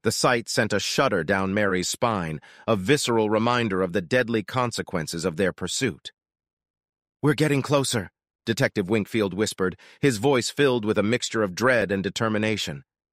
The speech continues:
"We have to press on, Mary. We can't let this monster claim any more lives."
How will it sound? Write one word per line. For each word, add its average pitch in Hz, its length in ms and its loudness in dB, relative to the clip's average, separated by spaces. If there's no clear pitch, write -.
"We 143 100 4
have 143 180 2
to 156 80 0
press 143 280 0
on, 151 240 2
Mary. 104 340 -2
We 143 100 2
can't 170 300 2
let 156 140 2
this 143 180 2
monster 139 360 0
claim 135 320 2
any 131 120 2
more 127 200 4
lives." 131 520 0